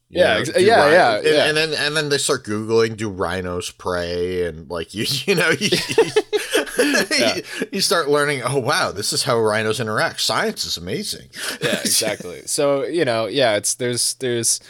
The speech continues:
Speaker 2: I feel like the, the decline in religion comes with, uh, increase in information,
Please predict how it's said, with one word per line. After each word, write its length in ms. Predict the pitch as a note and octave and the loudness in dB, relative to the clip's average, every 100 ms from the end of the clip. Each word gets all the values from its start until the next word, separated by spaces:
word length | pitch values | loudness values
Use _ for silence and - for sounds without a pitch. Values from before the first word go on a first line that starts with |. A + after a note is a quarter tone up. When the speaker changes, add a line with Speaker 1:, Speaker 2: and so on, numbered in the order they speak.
| - - - | -20 -20 -6
Speaker 2:
I 60 | A#2+ | -2
feel 200 | D3+ D3+ | 2 6
like 180 | C#3 B2+ | 6 4
the, 340 | C3 A#2+ A2 G2 | 2 2 2 0
the 100 | A#2 | -6
decline 540 | A2 G#2 B2 A#2+ A#2+ | -6 -4 -2 0 0
in 120 | A2 | -2
religion 560 | G#2 G2+ A2 G#2 F#2 F2+ _ _ _ _ - | -6 -4 -4 -6 -10 -12 _ _ _ _ -18
comes 420 | - A2+ G#2 F#2 | -4 -4 -2 -4
with, 340 | G2+ G2 - - _ | -2 -4 -4 -16 _
uh, 240 | G2+ F#2 F2 | -4 -2 -4
increase 680 | B2+ B2 A#2 - G#2+ F#2 - | -6 -8 -8 -6 -4 0 0
in 200 | - G2+ | -2 -8
information, 800 | G2+ G2 G2 F#2 G2 - - A#2+ | -8 -10 -8 -4 -2 -2 -6 -14